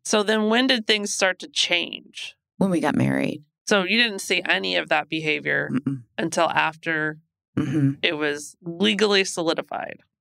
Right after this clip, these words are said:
Speaker 2: Yep.
Speaker 1: And when was the first time that something wasn't right?
Speaker 2: Probably three months into the marriage.
Speaker 1: And what happened then?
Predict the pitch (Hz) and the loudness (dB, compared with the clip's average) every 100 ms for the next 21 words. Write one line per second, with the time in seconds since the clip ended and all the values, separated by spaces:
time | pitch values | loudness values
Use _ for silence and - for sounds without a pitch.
0 | _ - 131 _ _ _ _ _ _ 196 | _ 0 0 _ _ _ _ _ _ -2
1 | 180 202 220 190 180 - 175 175 - 170 | 2 2 2 2 0 2 0 0 0 0
2 | 160 151 143 - - - 170 160 156 151 | 0 0 -2 -2 -12 -4 -4 0 -2 -2
3 | 147 156 - 170 170 170 156 - 151 78 | -4 -10 -2 2 2 2 -4 -2 -2 -2
4 | 71 - - - _ - - 196 190 - | -6 -12 -20 -20 _ -6 2 4 2 0
5 | 175 165 160 151 156 151 151 147 143 139 | 0 2 2 0 0 0 2 0 2 0
6 | 143 160 - - - _ - 170 165 156 | -2 -6 -10 -14 -14 _ -2 2 2 2
7 | 156 151 135 143 147 143 143 | 2 0 -8 -6 -6 -6 -8